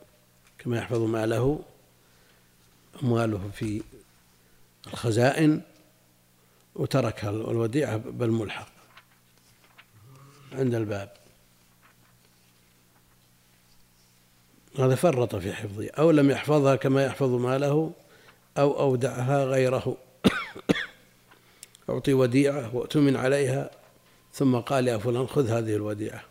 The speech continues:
احفظها مك-، مكاني أو بدلا مني"، فهو ضامن لأنه فرط في حفظها، لأنه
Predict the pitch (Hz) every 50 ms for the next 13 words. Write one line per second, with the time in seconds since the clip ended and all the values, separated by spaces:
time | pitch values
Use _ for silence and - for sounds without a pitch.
0 | _ _ _ _ _ _ _ _ _ _ _ _ _ _ _ _ _ _ - _
1 | _ _ _ _ _ _ _ _ _ _ _ _ _ _ _ _ _ - - -
2 | 151 131 113 110 110 110 120 - - 127 120 - - 131 123 120 117 - 123 123
3 | 113 - 120 110 104 98 98 - - _ - - _ - - _ _ - 135 117
4 | 110 120 110 117 113 113 110 113 117 117 113 113 107 101 98 - - _ - _
5 | _ _ _ _ _ _ _ _ _ _ _ _ _ _ _ _ _ _ _ _
6 | _ _ _ _ _ _ - _ - - - - - _ - 170 151 143 156 160
7 | 147 139 131 123 120 117 123 131 143 156 - - - _ _ _ _ _ _ _
8 | _ 131 127 123 131 139 135 123 123 117 113 123 143 156 - - - - - -
9 | 127 127 113 101 107 117 117 - 120 107 92 110 101 - - 104 98 - - -
10 | - - - - - - - _ _ _ _ _ _ _ _ _ _ _ _ _
11 | _ _ _ _ _ _ _ _ _ _ - 110 107 110 113 113 107 110 123 139
12 | -